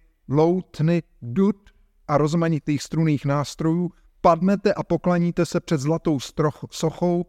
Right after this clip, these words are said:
kterou postavil král Nebukadnezar." Lecelem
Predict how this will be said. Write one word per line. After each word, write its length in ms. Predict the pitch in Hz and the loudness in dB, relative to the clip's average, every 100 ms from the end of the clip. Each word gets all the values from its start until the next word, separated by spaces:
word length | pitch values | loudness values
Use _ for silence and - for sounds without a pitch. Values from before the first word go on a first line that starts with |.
| _ _ _ - | _ _ _ -16
kterou 340 | - 165 151 | 0 2 2
postavil 680 | - 160 - - 156 147 143 | 0 -4 -4 -2 0 0 -2
král 460 | - 156 139 135 131 _ - - _ - | 0 0 0 -4 -6 _ -20 -20 _ -4
Nebukadnezar." 1040 | 131 117 110 104 104 101 95 92 87 107 - _ - - - - - _ _ _ _ - _ _ _ - _ _ _ - _ _ _ _ _ _ _ - - - _ - - - - - _ _ | -2 -2 -4 -2 -2 -4 -4 -6 -6 -10 -16 _ -20 -20 -20 -20 -20 _ _ _ _ -20 _ _ _ -20 _ _ _ -20 _ _ _ _ _ _ _ -20 -20 -20 _ -20 -20 -20 -20 -20 _ _
Lecelem 960 | 107 117 110 - - 151 160 170 170 170 | -2 0 0 -4 0 0 2 2 2 0